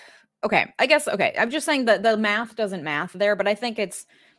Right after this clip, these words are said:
they, they met while riding the school bus 'cause, yes, he would have been in high school in two thousand nine, and then maybe twenty fourteen they had graduated, but they were still friends, and then he just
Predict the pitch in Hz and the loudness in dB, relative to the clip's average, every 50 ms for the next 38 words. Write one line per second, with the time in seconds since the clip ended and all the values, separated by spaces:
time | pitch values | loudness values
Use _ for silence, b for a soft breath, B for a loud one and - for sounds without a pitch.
0 | b _ 196 220 220 214 - - 196 220 220 220 226 240 254 214 233 233 220 208 | b _ 2 2 2 2 0 2 2 2 4 4 2 2 2 4 4 4 4 4
1 | 190 185 185 190 190 185 175 170 170 - - 165 165 156 151 151 151 151 - 180 | 4 4 2 2 2 0 -4 -6 -6 -8 -6 -4 -2 0 0 0 -2 -2 -6 -10
2 | 160 165 160 143 147 - 170 156 156 151 151 156 147 143 151 147 135 135 - - | -6 -4 -2 -2 -2 -2 -6 -6 -4 -4 -4 -4 -6 -6 -6 -6 -8 -8 -8 -10
3 | 143 139 143 - 160 143 143 143 143 143 139 139 139 139 139 156 160 160 165 170 | -10 -10 -10 -10 -6 -6 -6 -6 -6 -6 -8 -6 -6 -6 -6 -6 -6 -4 -2 -2
4 | 175 170 175 170 151 - 185 175 160 156 - 160 160 151 175 156 156 147 143 143 | -2 0 -2 -2 -2 -4 -4 -4 -4 -4 -4 -6 -6 -4 -6 -4 -2 -2 -2 -2
5 | 143 139 143 143 139 135 147 147 156 156 156 156 156 160 151 139 143 - 143 131 | -4 -4 -4 -2 -2 -2 -2 -4 -4 -2 -2 0 -2 -2 -4 -6 -6 -6 -4 -6
6 | 139 147 - - 127 120 123 - - 135 127 127 135 143 139 - 123 123 123 113 | -6 -8 -8 -8 -8 -8 -8 -6 -4 -4 -4 -2 -4 -6 -8 -10 -10 -8 -8 -8
7 | 123 151 143 131 127 - - 123 - - - | -8 -8 -10 -12 -12 -14 -16 -16 -16 -16 -20